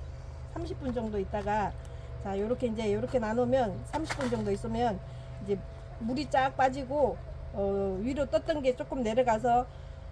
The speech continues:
화분하고 이 높이가 어느 정도인지를 제가 알 수 있어요. 그러면 이제 요렇게 삼십 분 뒤에 이제 손톱으로 흙을 요렇게 다 눌러줍니다. 그런 다음에 이제 뭐를 하냐.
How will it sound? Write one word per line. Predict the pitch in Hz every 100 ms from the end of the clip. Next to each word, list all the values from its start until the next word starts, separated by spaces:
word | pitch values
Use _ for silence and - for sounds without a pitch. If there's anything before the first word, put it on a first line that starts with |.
| -
화분하고 | 311 320 330 285 269 311 330 339 - - -
이 | 233 247
높이가 | 214 208 294 240 226 226 170
어느 | - 247 294
정도인지를 | 262 240 214 202 196 202 190
제가 | 202 190 196 180
알 | 196
수 | 214
있어요. | 202 - 202
그러면 | 190 202 247 208
이제 | 180 180
요렇게 | 196 - 196 202 180 - - - - -
삼십 | - 359 -
분 | 285 247
뒤에 | 240 240
이제 | 208 208 214 190 190
손톱으로 | - 277 302 254 240
흙을 | 233 254 208
요렇게 | 196 202
다 | 196 196
눌러줍니다. | 190 196 220 190 190 190 170 175 - - -
그런 | 240 294
다음에 | 294 254 240
이제 | 214 214
뭐를 | 190 196 214 214
하냐. | 190 196 202